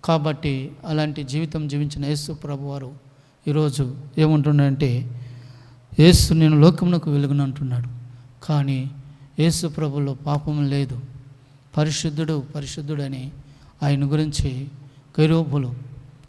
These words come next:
ఒక్కొక్క దానికి ఆరేసి రెక్కలు కలిగి రెండు కాళ్ళు కప్పుకొని, రెండు చే-, మరి కళ్ళు కప్పుకొని, రెండోటి ఎగురుతూ, "యెహోవా పరిశుద్ధుడు, పరిశుద్ధుడని" అతి పరిశుద్ధతో దేవుని స్తుతిస్తూ ఆరాధిస్తున్నట్లుగా మనం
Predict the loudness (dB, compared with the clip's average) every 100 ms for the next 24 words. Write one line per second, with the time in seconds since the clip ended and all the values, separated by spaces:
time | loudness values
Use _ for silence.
0 | -4 0 2 2 0 -2 -4 -4 -4 -6
1 | -8 -6 -8 -6 -8 -8 -12 -14 -20 -20
2 | -4 0 0 0 0 0 0 -4 -6 -6
3 | -4 -2 -2 -6 -6 -6 -6 -10 -20 -20
4 | -12 -4 -2 2 2 0 -2 -6 -6 -6
5 | -6 -8 -12 -16 -16 -2 2 2 0 0
6 | 0 0 0 -2 0 2 2 2 0 -2
7 | -6 -4 -4 0 2 2 0 -2 -2 -4
8 | -2 0 0 -4 -8 -18 -20 -20 -20 -2
9 | 0 6 6 6 2 2 2 2 0 2
10 | 2 0 -2 0 0 0 -4 -4 -8 -6
11 | -8 -6 -6 -6 -12 -20 -20 _ 0 0
12 | 0 -2 -4 -4 -2 -2 -2 -2 -2